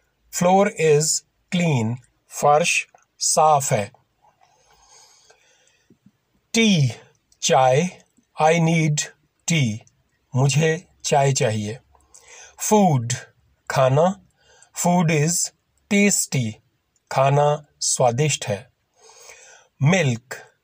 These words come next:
दूध। Give me the milk, मुझे दूध दो।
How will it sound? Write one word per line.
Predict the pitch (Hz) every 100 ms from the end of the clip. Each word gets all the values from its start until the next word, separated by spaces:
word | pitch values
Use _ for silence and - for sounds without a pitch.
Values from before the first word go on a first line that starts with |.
| _ _ _ 107
दूध। | 143 135 135 156 139 - _ _ _ _ 120
Give | 135 202
me | 185 180 180 185 - -
the | 131 135
milk, | 139 160 - - _ - - -
मुझे | 156 143 175
दूध | 147 190 151
दो। | 113 110 104